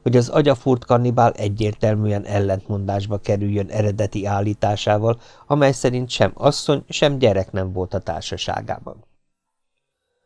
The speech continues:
Tarzan enni kért a törzsfőnöktől, és az uralkodóval való hosszas alkudozás után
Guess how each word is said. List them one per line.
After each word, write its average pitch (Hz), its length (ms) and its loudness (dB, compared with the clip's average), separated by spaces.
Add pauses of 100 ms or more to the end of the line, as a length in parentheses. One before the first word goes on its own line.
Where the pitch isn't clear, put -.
(560)
Tarzan 185 440 6
enni 123 280 4
kért 117 300 2
a 113 40 2
törzsfőnöktől, 107 920 0 (200)
és - 180 0
az 139 160 2
uralkodóval 123 840 4
való 107 240 2
hosszas 113 420 -2
alkudozás 110 760 0
után 127 300 0